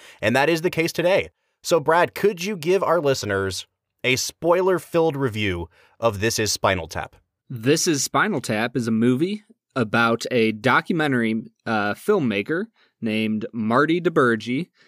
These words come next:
Speaker 2: and he follows an English rock band named Spinal Tap on their final American tour.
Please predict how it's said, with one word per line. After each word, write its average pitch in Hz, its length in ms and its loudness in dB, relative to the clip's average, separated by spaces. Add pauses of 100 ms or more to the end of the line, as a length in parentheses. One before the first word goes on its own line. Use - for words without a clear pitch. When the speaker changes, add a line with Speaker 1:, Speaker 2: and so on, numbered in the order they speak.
(200)
Speaker 2:
and 123 320 2
he 165 160 -2
follows 151 640 0
an 113 120 -2
English 170 520 -2
rock 135 380 0
band 104 480 -4
named 117 420 0
Spinal 175 560 0
Tap 107 480 -4
on 117 320 -2
their 113 240 2
final 156 400 -2
American 127 480 0
tour. - 480 -2